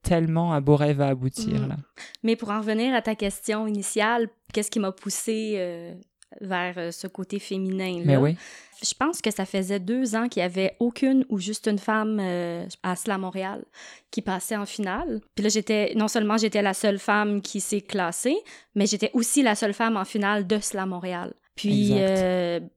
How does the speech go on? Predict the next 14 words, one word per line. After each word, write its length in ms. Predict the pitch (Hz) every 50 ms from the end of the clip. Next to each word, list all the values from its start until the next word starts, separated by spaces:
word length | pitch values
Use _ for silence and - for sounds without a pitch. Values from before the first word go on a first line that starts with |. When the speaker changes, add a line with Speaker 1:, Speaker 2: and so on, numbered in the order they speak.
| - - _ _ -
Speaker 2:
j'ai 440 | - 202 185 185 202 220 208 214 208
décidé 500 | 175 208 214 - - - 202 190 247 262
de 80 | 233 226
ne 160 | 208 202 202
pas 220 | 196 - 220 214
voir 300 | 196 202 190 190 185 185 -
ça 160 | - 196 196
comme 200 | - 196 196 190
un 140 | 190 185 180
handicap, 460 | 180 180 - - - 202 208 233 - -
mais 220 | 220 214 202 190
comme 180 | - 202 190 190
un 120 | 190 190
levier 480 | 190 190 185 175 180 185 185 214 285